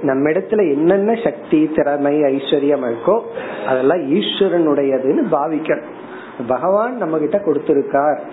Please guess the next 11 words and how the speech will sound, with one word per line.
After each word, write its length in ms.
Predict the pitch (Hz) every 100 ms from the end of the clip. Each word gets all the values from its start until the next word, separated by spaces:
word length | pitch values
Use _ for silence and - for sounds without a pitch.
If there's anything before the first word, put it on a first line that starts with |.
| - - - -
அப்படின்னு 400 | 151 143 160 214
அந்த 160 | 175 143
அகங்காரத்தை 640 | 135 190 202 170 151 202 196
மமகாரமா 680 | 135 170 180 180 156 160
ஆக்கணும். 340 | 165 - 135 117
என்னிடத்துல 640 | 135 160 180 - 233 294
பகவான் 540 | 156 131 143 135 240 156
கொடுத்திருக்கார் 720 | 123 - 123 123 127 123 123 - - - - 156
அப்படிங்கறது 720 | 139 143 135 135 147 262 143
ஒரு 280 | 156 - -
ஆங்கிள். 580 | 135 143 139 131 131